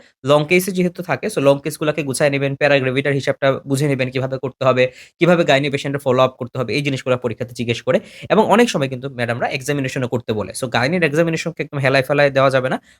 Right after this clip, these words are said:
অবশ্যই গাইনি এক্সামিনেশনে শিখে নেবেন, তবে অবশ্যই লং কেসটা কীভাবে ভা-, প্রেজেন্ট করতে হয় ভালো করে, এই জিনিসটা আমরা ইনশাল্লাহ জেনে নেওয়ার চেষ্টা করব। এখন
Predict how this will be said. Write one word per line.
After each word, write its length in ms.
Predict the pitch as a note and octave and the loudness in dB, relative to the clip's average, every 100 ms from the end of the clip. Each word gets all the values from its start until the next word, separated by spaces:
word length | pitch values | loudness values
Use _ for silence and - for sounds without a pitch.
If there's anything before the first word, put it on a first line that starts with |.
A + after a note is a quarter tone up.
| - | -2
অবশ্যই 340 | C#3 D3+ E3+ | 0 0 0
গাইনি 200 | C#3+ D#3 | 0 0
এক্সামিনেশনে 500 | D3 D#3+ D3+ D3+ E3 | 0 0 -2 -4 -6
শিখে 280 | - D#3 E3+ | -4 0 0
নেবেন, 260 | D#3 A3+ | 2 0
তবে 180 | A#3+ B2+ | 0 0
অবশ্যই 340 | B2 B2 - E4+ - - - | 2 0 0 -2 -4 -14 2
লং 180 | C#3+ E3 | 2 4
কেসটা 240 | F#3+ F#3 | 0 0
কীভাবে 280 | D#3+ C#3 C#3 | -2 0 -2
ভা-, 120 | C3 - - | -4 -8 -4
প্রেজেন্ট 280 | A#2+ C3 | -4 -2
করতে 200 | B2+ A2+ | -6 -6
হয় 120 | B2 F3+ | -4 -2
ভালো 200 | B2 A#2 | -2 -2
করে, 200 | - B3+ _ _ | -4 -6 _ _
এই 80 | B2+ | -4
জিনিসটা 280 | B2+ A#2 A2 | -4 -6 -10
আমরা 160 | G#2 | -10
ইনশাল্লাহ 300 | G#2 A#2 C#3+ - _ _ _ _ _ _ - | -12 -6 -6 -6 _ _ _ _ _ _ -2
জেনে 200 | B2+ B2 | 0 2
নেওয়ার 160 | A#2+ A2+ | 0 -2
চেষ্টা 220 | G#2 G2+ | -8 -12
করব। 160 | E2+ - _ _ - - _ _ | -16 -20 _ _ -20 -20 _ _
এখন 400 | F3 F#3+ F3 C#3+ | -2 2 2 0